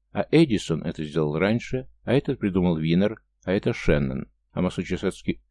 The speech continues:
технологический институт – круче нашего интеграла».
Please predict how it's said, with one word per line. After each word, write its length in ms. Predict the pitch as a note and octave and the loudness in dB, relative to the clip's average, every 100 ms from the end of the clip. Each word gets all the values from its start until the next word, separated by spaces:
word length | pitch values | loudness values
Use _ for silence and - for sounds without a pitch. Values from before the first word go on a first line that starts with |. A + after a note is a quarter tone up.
| - | -4
технологический 580 | E2+ F#2 E2+ E2+ - | 0 2 0 -6 -2
институт – 480 | F2+ - - D#3 E3 - _ | -2 -2 -2 0 -2 -4 _
круче 380 | - A2+ - A#2 | 0 0 2 0
нашего 360 | F#2+ - G2 | 0 -2 -2
интеграла». 720 | G2 F#2+ F2 D2+ C2+ B1 - | -2 -4 -4 -4 -6 -8 -10